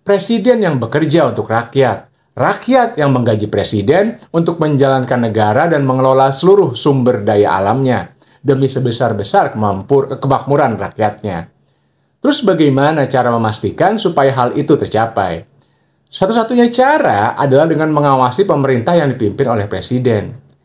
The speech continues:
yaitu dengan memastikan bahwa semua kebijakan pemerintah adalah demi kesejahteraan rakyat. Lalu siapa yang bisa mengawasi pemerintah?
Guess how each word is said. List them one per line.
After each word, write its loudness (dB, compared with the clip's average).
yaitu 2
dengan 0
memastikan -2
bahwa 2
semua 0
kebijakan -2
pemerintah -2
adalah 2
demi 0
kesejahteraan -4
rakyat. -8
Lalu 2
siapa 2
yang 0
bisa -2
mengawasi -2
pemerintah? -2